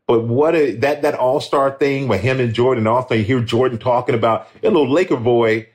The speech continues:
that little Laker kid, he's not even letting the game come to him. He's taking it. <laughs>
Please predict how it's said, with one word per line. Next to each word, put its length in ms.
that 100
little 200
Laker 280
kid, 540
he's 200
not 160
even 180
letting 200
the 60
game 320
come 260
to 80
him. 320
He's 260
taking 440
it. 200
<laughs> 40